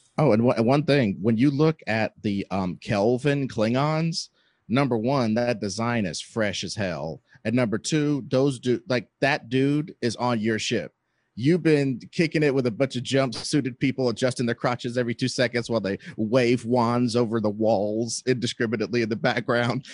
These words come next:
You've been living that lifestyle, and this dude, you know, Shaquille O'Neal with ridges on his head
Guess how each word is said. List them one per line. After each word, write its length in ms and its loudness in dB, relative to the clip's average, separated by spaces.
You've 180 6
been 220 4
living 300 4
that 160 4
lifestyle, 540 0
and 120 2
this 200 2
dude, 580 0
you 120 2
know, 240 2
Shaquille 520 2
O'Neal 520 4
with 160 -2
ridges 340 0
on 140 0
his 160 -4
head 320 -2